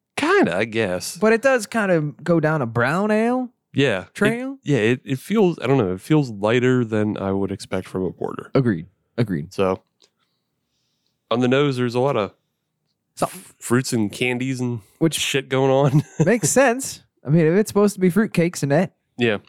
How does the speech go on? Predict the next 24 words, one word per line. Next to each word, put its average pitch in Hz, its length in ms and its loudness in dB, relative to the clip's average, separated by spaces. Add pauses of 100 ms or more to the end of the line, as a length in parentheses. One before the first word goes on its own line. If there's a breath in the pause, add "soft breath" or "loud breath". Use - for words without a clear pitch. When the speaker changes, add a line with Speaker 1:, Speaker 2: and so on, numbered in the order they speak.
(220)
Speaker 1:
Was 143 180 -2
it, - 240 -4
you 156 140 -4
said 277 180 0
it 254 40 -2
was 107 180 0
aged 113 320 -2
in 101 60 0
a 92 40 -2
barrel, 87 360 -2
right? 101 280 -6 (180)
Speaker 2:
I, 131 360 0
yes. 139 400 -2 (160)
And 127 120 0
I 123 60 2
know 143 100 2
what 160 140 0
your 156 60 -4
next 208 200 -2
question 147 280 -2
is 123 60 -10
going 131 240 0
to 117 60 -14
be. 127 300 0